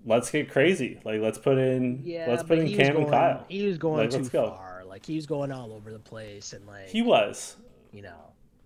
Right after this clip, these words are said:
Speaker 1: But I don't think, you know,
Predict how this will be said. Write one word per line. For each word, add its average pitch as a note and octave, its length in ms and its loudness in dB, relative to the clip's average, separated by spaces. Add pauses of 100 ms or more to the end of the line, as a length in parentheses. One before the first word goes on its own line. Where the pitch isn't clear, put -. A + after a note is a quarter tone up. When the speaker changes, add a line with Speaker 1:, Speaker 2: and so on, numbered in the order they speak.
(360)
Speaker 1:
But C#3+ 160 8
I D3 140 8
don't E3+ 200 2
think, C#3+ 480 -4 (280)
you B2+ 260 0
know, A2+ 580 2